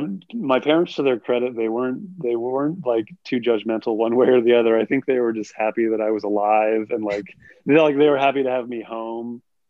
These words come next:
and kind of, you know, you know, figuring things out. Um,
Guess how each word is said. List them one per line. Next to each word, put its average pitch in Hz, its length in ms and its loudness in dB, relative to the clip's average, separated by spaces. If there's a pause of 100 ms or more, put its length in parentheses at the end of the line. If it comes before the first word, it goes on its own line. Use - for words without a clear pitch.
(200)
and 117 180 -12
kind 110 220 -6
of, 101 280 -8
you 107 60 -8
know, 95 320 -14 (840)
you 117 100 -10
know, 98 260 -12 (420)
figuring 127 320 4
things 113 280 -4
out. 107 380 0 (260)
Um, 101 680 -10